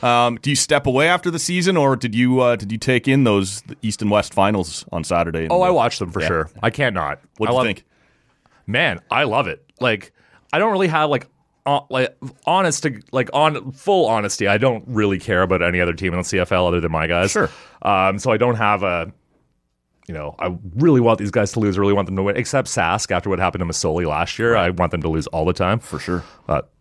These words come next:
Speaker 2: sorry, Riders fans, you guys have some awesome folks out there, but
Speaker 1: <laughs>
Speaker 2: still a little sour. Um,
Speaker 1: Yeah,
Speaker 2: but,
Speaker 1: things haven't been great
Speaker 2: but
Speaker 1: ever
Speaker 2: I lo-,
Speaker 1: since that
Speaker 2: <laughs> I,
Speaker 1: moment, so.
Speaker 2: I love a good un-, like, a good underdog,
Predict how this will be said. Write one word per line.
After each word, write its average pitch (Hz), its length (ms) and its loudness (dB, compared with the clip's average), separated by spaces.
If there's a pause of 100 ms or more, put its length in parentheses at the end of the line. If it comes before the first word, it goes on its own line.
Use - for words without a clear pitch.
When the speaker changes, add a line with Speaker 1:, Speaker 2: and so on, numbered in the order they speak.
(100)
Speaker 2:
sorry, 80 240 2
Riders 73 240 0
fans, 76 220 -4
you - 40 -12
guys 73 240 -4
have 92 220 -2
some 92 260 0
awesome 95 300 0
folks 92 300 -2
out 80 100 0
there, 73 240 0
but 214 340 -4 (140)
Speaker 1:
<laughs> - 140 -20
Speaker 2:
still - 200 -4
a 82 60 -2
little 82 140 -2
sour. 92 360 2 (480)
Um, 101 680 0 (800)
Speaker 1:
Yeah, - 80 -2
Speaker 2:
but, 156 100 2
Speaker 1:
things 202 140 -2
haven't 156 260 0
been 135 160 2
great 107 240 0
Speaker 2:
but 131 180 2
Speaker 1:
ever 135 120 2
Speaker 2:
I 139 100 2
lo-, 135 120 4
Speaker 1:
since 135 220 0
that - 280 2
Speaker 2:
<laughs> 165 60 -2
I, - 20 4
Speaker 1:
moment, 85 400 -4
so. 101 200 -6
Speaker 2:
I 127 80 2
love 127 260 2
a 160 60 2
good 120 240 0
un-, 123 260 -2
like, 98 300 0
a 98 100 -4
good 110 240 2
underdog, 113 480 0